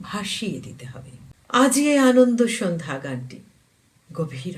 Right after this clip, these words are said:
আনন্দ, রাত্রি এসে যেথায় মেশে, গভীর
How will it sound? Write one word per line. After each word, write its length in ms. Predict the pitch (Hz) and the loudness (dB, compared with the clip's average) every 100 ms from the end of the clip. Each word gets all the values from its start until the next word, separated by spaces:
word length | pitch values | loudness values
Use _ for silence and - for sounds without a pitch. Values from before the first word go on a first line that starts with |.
| 127 | -12
আনন্দ, 260 | - - - _ _ _ _ _ _ _ _ 175 | -16 -20 -20 _ _ _ _ _ _ _ _ -4
রাত্রি 320 | 208 214 - 262 254 | -4 -4 2 6 6
এসে 140 | 254 220 | 4 0
যেথায় 360 | 196 - 190 180 | -2 -4 -8 -8
মেশে, 300 | 143 - - _ _ _ _ _ | -10 -12 -14 _ _ _ _ _
গভীর 440 | 139 147 135 131 | -12 -10 -8 -8